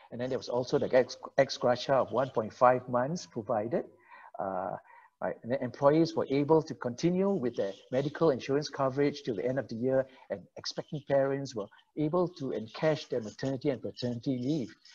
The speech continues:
Employment assistance also applicable for an additional three months after the last date of employment, and employees get to keep their laptops to help them in the job search or preparation of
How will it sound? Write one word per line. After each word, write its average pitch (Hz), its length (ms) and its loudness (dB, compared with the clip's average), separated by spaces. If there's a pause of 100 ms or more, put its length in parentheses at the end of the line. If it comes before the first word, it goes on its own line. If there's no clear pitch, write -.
(320)
Employment 147 400 4
assistance 151 600 0
also 170 480 4
applicable 135 800 2 (120)
for 101 320 0 (120)
an 98 140 -10
additional 131 440 -4
three 135 280 -6
months 131 460 -4 (100)
after 151 360 -2
the 123 100 -6
last 113 300 -6
date 110 160 -4
of - 80 -16
employment, 107 580 -8 (320)
and 113 220 -4
employees 151 580 0 (300)
get - 160 0
to 120 140 -10
keep - 200 -6
their 104 120 -6
laptops - 580 -2
to - 80 -8
help 131 240 -2
them 127 320 -4
in 107 60 -16
the 95 100 -10
job - 260 -8
search - 300 -6
or 98 100 -10 (240)
preparation 113 460 -6
of 73 120 -8